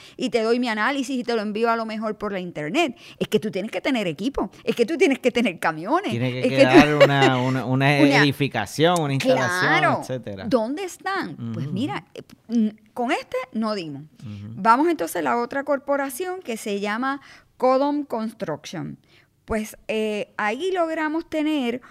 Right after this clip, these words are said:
Speaker 1: un número de teléfono también del, del presidente que se llama Buanergues Terrero. Eh, esta persona es ingeniero certificado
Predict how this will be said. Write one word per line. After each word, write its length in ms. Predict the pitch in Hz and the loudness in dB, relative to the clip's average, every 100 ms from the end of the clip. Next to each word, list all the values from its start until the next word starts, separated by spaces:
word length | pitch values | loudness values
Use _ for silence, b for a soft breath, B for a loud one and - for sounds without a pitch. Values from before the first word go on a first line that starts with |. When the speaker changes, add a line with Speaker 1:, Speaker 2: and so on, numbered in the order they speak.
| B _ - | B _ -4
Speaker 1:
un 200 | 254 262 | 0 2
número 320 | 311 320 320 | 4 2 2
de 120 | 311 294 | 2 0
teléfono 540 | 277 285 294 - 285 | 0 -2 -2 -4 -4
también 540 | 285 277 294 294 294 | -2 0 0 0 -2
del, 520 | 247 226 220 220 196 - | -2 -2 -2 -4 -6 -10
del 220 | - 226 226 | -4 -2 -2
presidente 680 | 220 226 247 285 349 285 214 | -4 -6 -4 -2 -2 -2 -6
que 100 | 202 | -6
se 180 | 202 | -6
llama 320 | 190 226 285 302 B B | -4 -2 -2 -4 B B
Buanergues 920 | - 214 208 202 247 302 311 349 339 - | -4 2 2 2 0 0 0 -2 -2 -6
Terrero. 640 | 214 196 180 180 156 165 - _ _ B B B B B B B _ | -4 -2 -2 -2 -2 -8 -18 _ _ B B B B B B B _
Eh, 520 | 214 208 208 196 190 - | -2 2 2 2 -2 -4
esta 260 | 214 214 285 | -4 0 0
persona 680 | 294 294 330 359 320 262 254 | -2 -4 -2 0 0 -2 -4
es 240 | 262 - _ | -6 -10 _
ingeniero 640 | 226 220 220 214 214 247 | -4 -2 -2 -2 -2 -2
certificado 920 | 262 262 - 254 269 269 269 262 262 | -2 -4 -4 -10 -4 0 0 0 -4